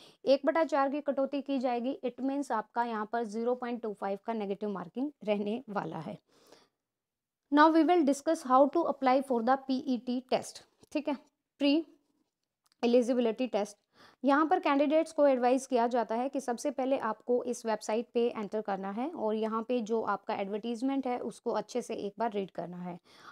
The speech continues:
आयोग की कमीशन की वेबसाइट को ओपन करें, उसके बाद all notification advertise का लिंक क्लिक करने पे,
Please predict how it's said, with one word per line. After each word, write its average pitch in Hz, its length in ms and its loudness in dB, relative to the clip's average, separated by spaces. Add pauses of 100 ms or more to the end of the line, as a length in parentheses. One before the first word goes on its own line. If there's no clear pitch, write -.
आयोग 294 400 2
की 311 140 -2
कमीशन 254 440 -2
की 285 140 -4
वेबसाइट 240 440 -2
को 262 140 0
ओपन 220 340 -2
करें, 233 300 -2
उसके 262 300 -2
बाद 262 340 0
all 240 200 0
notification 240 680 -4
advertise 214 480 -4
का 240 160 -2
लिंक 214 320 -2
क्लिक 226 220 -4
करने 202 260 -2
पे, 202 140 -8